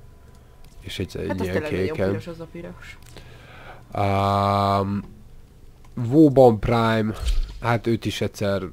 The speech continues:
Speaker 1: ez olyan ötlettelenség, de mivel hogy Prime, ezért legyen fehér-sárga, el van döntve.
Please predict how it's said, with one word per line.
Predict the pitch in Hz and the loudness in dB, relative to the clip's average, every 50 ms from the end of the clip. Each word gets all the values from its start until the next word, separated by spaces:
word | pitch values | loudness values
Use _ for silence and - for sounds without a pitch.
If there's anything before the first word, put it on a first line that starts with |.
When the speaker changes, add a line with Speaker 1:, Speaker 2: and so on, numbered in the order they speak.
| - | -10
Speaker 1:
ez | - - 107 107 | -8 -6 -4 -2
olyan | 110 107 95 95 92 73 - | -2 -2 -4 -4 -8 -8 -8
ötlettelenség, | - 113 117 - 117 107 101 - - 95 95 92 98 - - 107 101 98 98 | -4 -4 -4 0 -2 -2 -2 -2 -4 -4 -4 -4 -4 -4 -4 -2 -2 -4 -2
de | 95 95 - 98 | -4 -4 -4 -2
mivel | 107 104 101 104 98 | -4 -2 0 0 0
hogy | 101 101 98 | 0 -2 -2
Prime, | - - 117 113 107 104 98 | -2 0 0 0 0 0 -2
ezért | 95 92 98 92 | -2 -4 -4 -4
legyen | 98 95 90 95 92 | -4 -4 -4 -4 -6
fehér-sárga, | - - - 95 92 92 90 90 - - - 104 101 101 98 92 92 92 - - - - - - - - - - - - - | -8 -6 -6 -4 -4 -4 -6 -6 -6 -6 -4 -2 -2 -2 -4 -4 -6 -8 -8 -10 -18 -20 -20 -20 -20 -20 -20 -20 -20 -14 -10
el | - 107 98 92 | -6 -4 -4 -2
van | 90 92 92 | -2 -4 -4
döntve. | 92 92 92 98 95 - - | -4 -4 -4 -4 -6 -6 -8